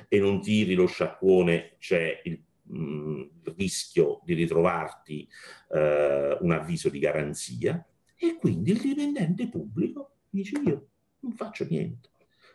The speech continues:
se non ho qualcuno a cui poi posso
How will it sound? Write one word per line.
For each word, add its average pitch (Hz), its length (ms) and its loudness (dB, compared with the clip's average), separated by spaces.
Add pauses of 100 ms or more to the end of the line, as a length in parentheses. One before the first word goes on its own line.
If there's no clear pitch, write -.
se - 180 0
non 156 180 6
ho 156 440 2
qualcuno 156 800 4
a 120 240 0
cui 131 280 -2
poi 107 240 6
posso 92 720 2